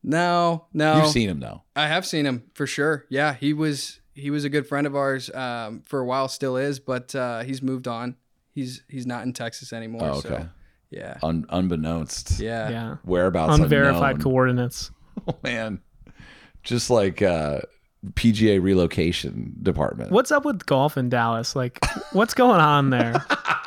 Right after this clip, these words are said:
Speaker 3: You know what I mean?
Speaker 1: It's popular. It's booming. And I think, you know, a lot of businesses are centralizing to Texas, right? So it
Speaker 2: Yeah.
Speaker 1: makes sense.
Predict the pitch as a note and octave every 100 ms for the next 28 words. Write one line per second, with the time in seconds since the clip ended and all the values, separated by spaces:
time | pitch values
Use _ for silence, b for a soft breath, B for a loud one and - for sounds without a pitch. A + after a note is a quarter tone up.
0 | - F#3 G3 G#3 G#3+ A3 A3 - b b
1 | b b b b _ - - - C#3 C#3+
2 | - C#3+ D#3 E3+ D#3+ D3+ C#3+ C#3+ C3+ C#3+
3 | C#3+ D3+ D#3 D3+ C#3+ C#3+ C#3+ C#3+ D#3+ E3+
4 | D#3 C3 D3 B2 A#2+ - - C3+ C#3+ D3
5 | B2+ A#2+ A#2 G#2 A#2+ G#2 G#2 A2 - A2
6 | A2 G2+ G2 G2 G2 F#2+ - G2+ - G2
7 | - G#2 G#2 A2 - A#2 G#2+ G2+ G#2 C3
8 | D#3 C3 A2+ - G#2 G2 - -